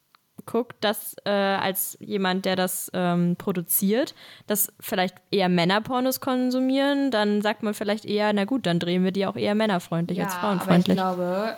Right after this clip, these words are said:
Speaker 2: dass es schon eine Nachfrage gibt. Also
Speaker 1: Ja.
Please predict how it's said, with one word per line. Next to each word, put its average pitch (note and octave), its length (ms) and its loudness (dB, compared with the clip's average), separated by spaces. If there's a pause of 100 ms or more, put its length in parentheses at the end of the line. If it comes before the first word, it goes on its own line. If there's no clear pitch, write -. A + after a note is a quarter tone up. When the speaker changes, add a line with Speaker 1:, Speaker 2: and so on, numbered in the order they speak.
(100)
Speaker 2:
dass F#3 220 -8
es - 140 -8
schon A3 300 -4
eine D3 80 -8
Nachfrage D#3 500 -10 (160)
gibt. F#3 320 -12 (220)
Also F3 640 -4 (240)
Speaker 1:
Ja. G3+ 240 8